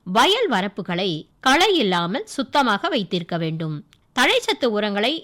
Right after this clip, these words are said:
இலை வண்ண அட்டையை பயன்படுத்தி இட வேண்டும். அதிக நெருக்கம் இல்லாமலும்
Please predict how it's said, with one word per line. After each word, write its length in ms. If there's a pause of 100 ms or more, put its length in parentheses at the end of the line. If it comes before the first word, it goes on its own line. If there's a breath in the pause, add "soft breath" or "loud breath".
(140)
இலை 260
வண்ண 340
அட்டையை 440
பயன்படுத்தி 580
இட 160
வேண்டும். 400 (480 soft breath)
அதிக 360
நெருக்கம் 440
இல்லாமலும் 580